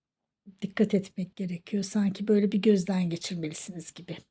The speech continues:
Kaslarınızı, kemiklerinizi güçlendirmek için bir beslenme şekli uygulamanız gerekiyor gibi.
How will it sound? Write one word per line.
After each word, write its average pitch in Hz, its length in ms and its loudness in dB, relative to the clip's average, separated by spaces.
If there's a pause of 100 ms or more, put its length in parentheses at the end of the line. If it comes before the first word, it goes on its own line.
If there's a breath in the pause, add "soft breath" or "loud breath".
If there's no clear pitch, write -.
(600 loud breath)
Kaslarınızı, 202 1120 4
kemiklerinizi 196 720 4
güçlendirmek 190 800 2
için 294 260 -6
bir 220 100 0
beslenme 185 480 0
şekli 185 360 -4
uygulamanız 175 580 -4
gerekiyor 170 480 -4
gibi. 160 280 -12